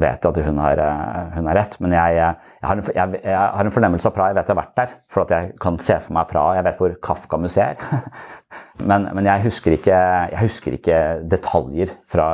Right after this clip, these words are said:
livet mitt på den måten, men jeg husker noen detaljer. Eh, men jeg har veldig lite autobiografisk hukommelse, så jeg husker ikke så mye, og det,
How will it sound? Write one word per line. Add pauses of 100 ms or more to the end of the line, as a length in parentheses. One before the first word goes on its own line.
livet
mitt
på
den
måten,
men
jeg
husker
noen
detaljer. (560)
Eh,
men
jeg
har
veldig
lite
autobiografisk
hukommelse,
så
jeg
husker
ikke
så
mye,
og
det,